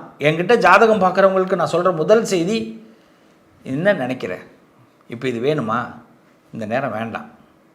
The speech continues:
இல்ல இந்த நேரம் வேணும். ஆனா எதை ஆசைப்பட்டாலும் அது உனக்கு நடக்கும், ஆனா கொஞ்சம் வெயிட் பண்ணுன்னு" சொல்லுவேன்.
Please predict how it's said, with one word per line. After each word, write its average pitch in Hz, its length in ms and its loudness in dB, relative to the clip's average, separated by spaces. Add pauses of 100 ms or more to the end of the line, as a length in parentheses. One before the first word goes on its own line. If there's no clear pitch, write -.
(320)
இல்ல 123 160 -6
இந்த 113 140 -6
நேரம் 127 280 -4
வேணும். 117 300 -6 (840)
ஆனா 185 200 6
எதை 196 480 8
ஆசைப்பட்டாலும் 240 600 8
அது 226 120 8
உனக்கு 180 220 4
நடக்கும், 180 460 4 (140)
ஆனா 160 160 2
கொஞ்சம் 170 260 -4
வெயிட் 240 300 2
பண்ணுன்னு" 233 260 2
சொல்லுவேன். 107 340 -2